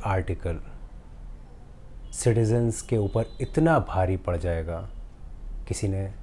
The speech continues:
सोचा नहीं था। प्रेसिडेंट फखरुद्दीन अहमद का एक दस्तखत सत्ता की भागदौड़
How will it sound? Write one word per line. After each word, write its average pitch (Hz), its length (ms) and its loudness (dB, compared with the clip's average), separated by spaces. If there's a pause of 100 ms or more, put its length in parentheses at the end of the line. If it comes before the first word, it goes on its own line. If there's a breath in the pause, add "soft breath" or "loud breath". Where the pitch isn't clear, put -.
(160)
सोचा 110 420 2
नहीं 80 180 -4
था। - 320 -8 (1800 loud breath)
प्रेसिडेंट 156 560 12 (680)
फखरुद्दीन 139 960 10
अहमद 120 440 4
का 113 500 4 (1600)
एक 165 440 8 (100)
दस्तखत - 560 0 (2000)
सत्ता 139 520 6
की 127 400 4 (420)
भागदौड़ 107 720 8